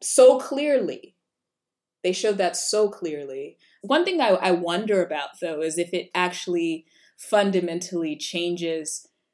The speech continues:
at least how some people are thinking about work and labor and compensation and liability and risk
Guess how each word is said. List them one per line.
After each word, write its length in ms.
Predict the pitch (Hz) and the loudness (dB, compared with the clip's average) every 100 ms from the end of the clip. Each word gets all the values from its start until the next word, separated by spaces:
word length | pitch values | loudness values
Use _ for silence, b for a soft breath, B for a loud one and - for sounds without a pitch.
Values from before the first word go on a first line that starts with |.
| _ _ _ _ _ - | _ _ _ _ _ -4
at 140 | 180 | -2
least 220 | 214 220 - | -2 -4 -2
how 100 | 190 | 0
some 440 | - - 220 226 | 0 2 2 0
people 360 | 233 208 185 175 | -8 -4 -2 -2
are 100 | 180 | -2
thinking 460 | 175 160 160 160 | -6 -8 -8 -10
about 340 | 147 143 139 160 | -10 -10 -10 -10
work 400 | 139 123 - - _ _ _ _ _ 151 | -12 -14 -18 -20 _ _ _ _ _ -12
and 180 | 156 | -6
labor 500 | 143 143 139 139 139 - _ _ _ _ - | -6 -6 -8 -10 -10 -14 _ _ _ _ -18
and 100 | 156 | -14
compensation 880 | 156 143 131 139 127 - 131 120 - _ _ _ - | -12 -12 -10 -10 -8 -8 -10 -12 -18 _ _ _ -10
and 100 | 180 | -6
liability 600 | 147 135 139 135 120 117 | -6 -8 -8 -8 -8 -4
and 120 | 190 | -2
risk 480 | 202 151 - - - | 2 0 0 -6 -8